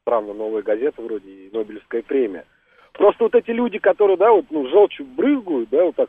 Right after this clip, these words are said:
скажу, они-то эту «Новую газету» и не читали. Им просто сказали, что она против, там, ну, вот у меня товарищ говорит, «Ну, эта газета всегда против Путина». А я говорю, «Ты хоть раз ее покупал?» Он, «Нет, а че я буду такие газеты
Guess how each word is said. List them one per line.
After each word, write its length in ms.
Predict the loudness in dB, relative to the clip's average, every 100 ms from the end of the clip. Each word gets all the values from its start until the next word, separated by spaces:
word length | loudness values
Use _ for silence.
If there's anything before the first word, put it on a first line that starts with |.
| _
скажу, 360 | -10 -10 -12 -18 _ _ _
они-то 340 | -2 -2 0 0
эту 160 | 0
«Новую 280 | 2 2 2
газету» 400 | 2 0 -4 -6
и 40 |
не 120 | -10 -10
читали. 480 | -8 -2 -2 -2 -10 _ _ _ -8
Им 140 | 0
просто 340 | 4 4 2
сказали, 460 | -4 0 4 4 2
что 200 | 0 2
она 140 | 4 2
против, 420 | 2 2 2 -6 -2
там, 180 | -2 -2
ну, 80 |
вот 120 | -6 2
у 20 |
меня 140 | 2
товарищ 340 | 4 4 4 0
говорит, 160 | -2
«Ну, 120 | 2
эта 120 | 2 4
газета 340 | 2 2 -4
всегда 300 | -12 -2 -2
против 300 | -2 -12 -14 _
Путина». 320 | -18 -16 -4
А 20 |
я 60 | -4
говорю, 160 | -2 -6
«Ты 80 |
хоть 180 | -4 -2
раз 160 | 0 0 -2
ее 200 | -8 -8
покупал?» 480 | -10 -10 0 2 2 -4 _ _ _ _ _ -6
Он, 240 | -6 -2
«Нет, 300 | 0 2 2 0 _ -10
а 40 |
че 140 | 2 4
я 60 |
буду 220 | 4 -2 -4
такие 260 | -6 -4
газеты 320 | -2 -2 -4